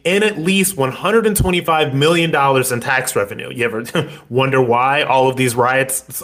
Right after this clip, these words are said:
always seem to happen in dim machine run cities? Because they are always, always in deficits.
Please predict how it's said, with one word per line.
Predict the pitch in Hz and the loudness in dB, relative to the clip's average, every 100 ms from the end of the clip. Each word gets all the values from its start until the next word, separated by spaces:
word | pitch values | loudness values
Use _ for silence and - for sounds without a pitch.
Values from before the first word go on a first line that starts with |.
| - | -2
always | 135 156 160 - | 0 2 2 0
seem | 147 151 | -2 -2
to | 147 131 | -2 -2
happen | 127 135 147 156 180 180 - - - | 0 0 -2 -4 -4 -8 -14 -14 -6
in | 135 117 | -4 -2
dim | - 139 | 0 0
machine | 143 143 143 135 127 | 0 0 0 0 0
run | 123 123 | 0 0
cities? | - 120 147 208 220 - - _ _ _ _ _ _ - | 0 0 0 -2 -4 -12 -18 _ _ _ _ _ _ -6
Because | 123 151 160 | -4 0 2
they | 156 | 2
are | 156 156 | 2 2
always, | 151 190 139 98 92 - - - _ _ _ _ _ _ _ | 2 4 2 0 -4 -10 -12 -12 _ _ _ _ _ _ _
always | 175 220 156 110 101 113 | 2 4 4 2 -2 -4
in | |
deficits. | 107 98 127 - - - - - - | -2 -2 -4 -8 -8 -12 -12 -12 -14